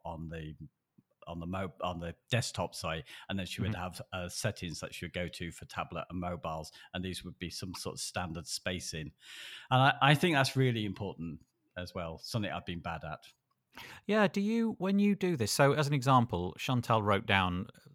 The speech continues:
Speaker 2: uh,
Speaker 1: Mm.
Speaker 2: as for illustration purposes, maybe on desktop you'd have padding of rows of seventy to a hundred pixels,
Speaker 1: Mm.
Speaker 2: tablets maybe thirty-five to fifty,
Speaker 1: Mm.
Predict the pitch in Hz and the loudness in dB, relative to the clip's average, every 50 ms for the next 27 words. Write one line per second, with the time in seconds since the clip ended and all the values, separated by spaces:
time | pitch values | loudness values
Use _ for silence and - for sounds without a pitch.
0 | - 131 127 120 120 113 104 - - - - - 123 - 131 131 127 117 - - | -8 -2 0 2 4 4 2 0 -2 -4 0 0 0 2 4 4 4 4 4 4
1 | - 117 98 - - 113 101 - - 104 95 92 - - - - 95 90 - - | 2 2 2 2 2 0 -2 0 2 2 2 2 2 -2 -6 -4 -4 -4 -2 0
2 | 127 123 123 107 113 107 104 104 95 95 - - - - _ _ - 117 110 - | 2 2 4 4 6 6 6 6 4 2 -2 -8 -20 -20 _ _ 4 4 4 4
3 | - - - 101 - - - 98 95 - 98 92 - - - 98 98 90 92 90 | 4 4 4 4 4 4 0 -2 0 2 2 0 0 2 2 2 4 4 4 2
4 | 87 82 82 - - - 87 87 87 85 78 - - _ _ _ _ _ _ _ | 2 0 -2 -4 -2 -2 -2 -2 -2 -4 -6 -10 -16 _ _ _ _ _ _ _
5 | - 92 101 95 95 92 90 78 90 80 - - - - 95 95 92 85 - 92 | 2 4 6 6 6 4 2 0 -2 -4 -4 0 2 2 2 2 0 -2 -2 -4
6 | 85 - 95 78 - 92 90 82 87 82 - - 95 - - - - 90 87 85 | -4 -4 -4 -4 -2 -2 -4 -4 -6 -6 -6 -6 -6 -6 -6 -6 -6 -4 -4 -6
7 | 82 - - - 98 110 110 107 98 90 82 - - - 107 98 92 85 - 87 | -8 -8 -6 -4 0 2 2 2 2 2 -2 -6 -6 -6 -4 -4 -4 -4 -6 -10
8 | - - - 95 87 - - 98 - - 92 85 85 - - 101 - - - 92 | -6 -2 -2 -2 0 -2 -6 -8 -6 -6 -4 -6 -6 -6 -8 -10 -8 -4 -4 -4
9 | - - - 85 87 85 - _ _ _ _ - 90 92 87 | -4 -6 -8 -10 -10 -10 -12 _ _ _ _ -8 -6 -6 -6